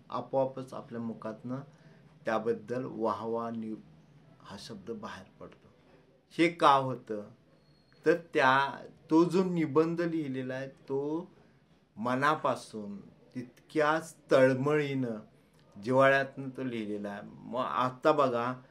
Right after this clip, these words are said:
अ, फार पूर्वी, आजही शेतकऱ्यांचे प्रश्न आहेत. मग महात्मा फुल्यांनी जे शेतकऱ्यांचं आसूड लिहिलं, त्यावेळेला त्यांनी ते शेतकऱ्यांचे प्रश्न बघितले होते,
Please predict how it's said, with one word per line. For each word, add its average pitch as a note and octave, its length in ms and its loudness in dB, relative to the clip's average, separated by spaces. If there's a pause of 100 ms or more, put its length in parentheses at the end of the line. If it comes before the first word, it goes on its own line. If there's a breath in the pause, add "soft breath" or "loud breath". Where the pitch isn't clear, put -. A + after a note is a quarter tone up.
(420 soft breath)
अ, A#2+ 520 0 (440)
फार F#3 260 8
पूर्वी, C#3+ 380 2
आजही D3 540 4
शेतकऱ्यांचे D3+ 800 0
प्रश्न B2+ 420 -4
आहेत. G2 200 -8 (400 soft breath)
मग C3 80 -2
महात्मा C#3 640 0 (120)
फुल्यांनी D#3+ 500 0
जे D#3 160 0
शेतकऱ्यांचं D3 800 -2
आसूड B2 420 -2
लिहिलं, G#2 320 -10 (520 soft breath)
त्यावेळेला E3+ 440 8
त्यांनी D#3 300 4
ते F#3 140 -2
शेतकऱ्यांचे F#3+ 720 -2
प्रश्न F3 400 -8
बघितले C#3 540 -2
होते, - 400 -8